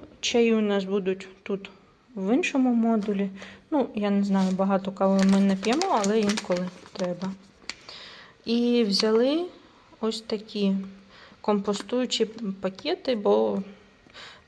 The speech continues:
Прибирати за кавоваркою, чистити її, ну,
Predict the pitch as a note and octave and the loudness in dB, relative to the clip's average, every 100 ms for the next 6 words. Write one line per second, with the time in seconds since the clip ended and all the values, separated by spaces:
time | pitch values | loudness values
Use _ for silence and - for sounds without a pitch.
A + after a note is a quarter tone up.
0 | - G3 G3 G3 A3+ B3+ G#3 G3 - G#3 | -4 0 2 6 6 6 0 0 4 4
1 | F#3+ G3+ B3 - G3+ F#3+ - A#3 - G#3 | 6 4 4 4 2 2 -2 -6 -4 -8
2 | G#3 G3+ F#3+ F#3+ G#3 | -4 0 2 2 0